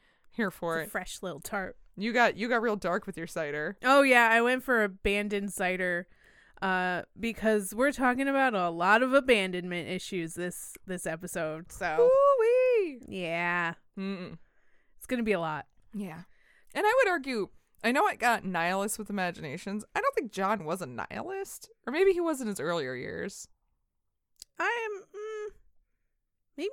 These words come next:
Speaker 2: even in his later years had a little dusting of nihilist in his whole
Speaker 1: Yeah.
Speaker 2: life philosophy.
Speaker 1: But he certainly had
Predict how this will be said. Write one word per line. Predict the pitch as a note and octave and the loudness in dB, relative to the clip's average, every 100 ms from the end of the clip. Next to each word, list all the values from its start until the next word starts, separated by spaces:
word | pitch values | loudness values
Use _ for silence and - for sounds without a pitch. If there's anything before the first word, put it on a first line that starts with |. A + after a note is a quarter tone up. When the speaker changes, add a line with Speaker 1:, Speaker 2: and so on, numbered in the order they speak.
| C5+ | -6
Speaker 2:
even | F#4+ D#4+ | -6 -4
in | B3+ | -4
his | A#3 G#3 | -6 -6
later | F#3 F3+ F#3+ | -6 -6 -6
years | G3+ G3 G3 G3 | -4 -4 -4 -6
had | - G#3+ | -6 -6
a | G3 | -4
little | F#3+ G3 F#3+ F#3 - - - - | -4 -4 -4 -8 -14 -20 -20 -12
dusting | - G3 - - G3+ G3 | -6 -4 -4 -4 -2 -2
of | F3+ | -4
nihilist | F3 E3 E3+ E3+ E3+ F3 - - - - | -4 -4 -4 -4 -4 -6 -10 -12 -14 -14
in | - G3 | -8 -8
his | F3+ G3 - | -6 -6 -8
whole | - F#3 E3+ E3 D#3 | -6 -4 -2 -4 -6
Speaker 1:
Yeah. | D3+ D3 D3+ C4 - - - - | -8 -10 -12 -14 -18 -20 -20 -18
Speaker 2:
life | F3 F3+ E3+ E3+ - - - - | -6 -2 -2 -4 -10 -14 -16 -14
philosophy. | - G3 D#3+ D#3+ - E3+ E3 F#3+ | -8 -4 -4 -6 -10 -12 -10 -4
Speaker 1:
But | F#3 | -4
he | E3 | -4
certainly | F3 - A#3 A#3 B3 A#3 | -6 0 2 2 -2 -4
had | G3+ G#3+ G#3+ G#3 | -4 -4 -2 -4